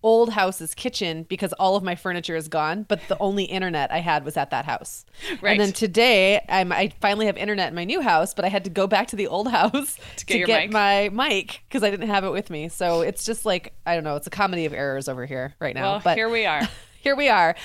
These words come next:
Speaker 1: I'm really excited about this episode. Um, we are talking about what's great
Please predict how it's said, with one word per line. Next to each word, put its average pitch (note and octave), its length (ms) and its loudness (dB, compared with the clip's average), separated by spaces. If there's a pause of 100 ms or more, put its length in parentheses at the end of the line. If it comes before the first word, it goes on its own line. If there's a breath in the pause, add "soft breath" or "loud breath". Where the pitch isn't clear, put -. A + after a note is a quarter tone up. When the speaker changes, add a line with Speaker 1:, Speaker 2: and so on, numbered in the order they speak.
(120)
Speaker 1:
I'm B3+ 120 0
really D4 140 4
excited A3 200 2
about G3 120 0
this F3+ 120 -6
episode. D#3+ 540 0
Um, E3 340 -2
we G3 160 0
are G3+ 140 2
talking G3 420 -4
about E3 220 -2
what's F#3 260 -6
great E3+ 600 -4